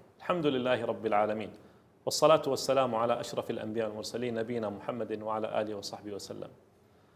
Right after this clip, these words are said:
نتحدث في هذه المحاضرة عن التخطيط الاستراتيجي. وبداية كما تعودنا أن نطرح دائما الأسئلة المنهجية. فهنالك ثلاث أسئلة هامة جدا في،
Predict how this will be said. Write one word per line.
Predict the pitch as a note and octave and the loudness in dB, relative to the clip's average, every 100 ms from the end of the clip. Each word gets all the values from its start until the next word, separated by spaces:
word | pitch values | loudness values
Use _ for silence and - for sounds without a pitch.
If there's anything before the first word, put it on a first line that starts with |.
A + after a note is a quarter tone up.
| _ _ _ _ _ _ - | _ _ _ _ _ _ -8
نتحدث | C3 - G3 D#3+ - | -8 4 6 6 2
في | D3 | 2
هذه | C#3 C3+ | 4 4
المحاضرة | C3 A#2 G#2 C#3 B2+ B2 B2 - - - - _ _ | 2 0 4 4 6 6 4 2 -14 -20 -20 _ _
عن | C3+ | 2
التخطيط | D3 D3 - D3 B2+ | 2 -2 -2 0 2
الاستراتيجي. | A2 - A#2+ G2+ A2 G2 G#2 - - - _ _ _ _ _ _ _ _ - | 0 -2 0 0 -2 -8 -10 -14 -20 -20 _ _ _ _ _ _ _ _ -2
وبداية | B2+ C#3 F#3 E3 D3+ | 0 8 10 10 6
كما | B2+ C#3 B2 | 4 4 4
تعودنا | - A2+ C3+ C3+ C#3 | 4 4 4 4 0
أن | B2+ | 2
نطرح | C3+ C#3 C3 B2 | 0 0 -4 6
دائما | D3+ D#3+ C3 A2 - - - _ - | 8 8 4 -4 -6 -16 -20 _ -2
الأسئلة | B2 - - A#2+ | 0 0 0 0
المنهجية. | A#2 A2+ A2+ B2+ B2+ F#2 - - - _ _ _ _ _ _ | 0 -2 -4 -4 -4 -4 -10 -20 -20 _ _ _ _ _ _
فهنالك | - B2+ A#2+ A#2 - C#3+ F#3 E3 | 6 8 8 4 0 4 4 4
ثلاث | C#3+ D#3+ D3 - | 2 6 6 4
أسئلة | C#3 B2+ A#2+ | -4 -2 -4
هامة | A2 C3+ B2 G#2+ | -2 -2 -2 -4
جدا | C3 A#2+ C3 C3+ C3 - - _ _ | -6 -2 0 -2 -8 -20 -20 _ _
في، | - A#2+ A#2+ | -4 -2 -2